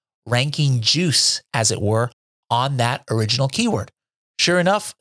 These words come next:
did only three units there. And in a few days, that got to page one, position one. So yeah, it didn't give me, it wasn't as powerful as the search, find, buy, you know, was, 'cause the similar, the similar search volume keyword got me to page one, position one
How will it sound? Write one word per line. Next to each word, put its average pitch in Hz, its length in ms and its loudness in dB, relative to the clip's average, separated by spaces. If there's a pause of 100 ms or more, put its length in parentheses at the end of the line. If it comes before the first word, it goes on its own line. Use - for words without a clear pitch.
(120)
did 143 160 2
only 131 260 2
three 139 220 0
units 170 300 0
there. 160 320 0 (140)
And 120 280 0
in 117 140 0
a 101 60 2
few 185 200 0
days, 147 380 2 (440)
that 143 220 0
got 117 200 -2
to - 80 -2
page 113 300 -2
one, 104 300 0 (160)
position 117 380 0
one. 98 320 -4
So 101 400 0 (540)
yeah, 127 360 0
it 113 100 0
didn't 131 300 -2
give 135 220 -2
me, 139 340 -2 (260)
it 117 140 0
wasn't 139 320 0
as 117 140 -2
powerful 143 580 0
as 117 160 -2
the 123 80 -2
search, 135 280 0
find, 135 220 -2
buy, 131 300 -2 (420)
you 139 80 2
know, 160 100 4
was, 165 320 2
'cause 117 180 0
the 107 100 2
similar, 135 640 0
the 110 80 -2
similar 143 360 2
search 139 260 0
volume 131 280 -2
keyword 151 440 -2 (340)
got 131 160 2
me 131 60 2
to 120 80 0
page 131 240 0
one, 135 160 0
position 156 340 2
one 127 320 0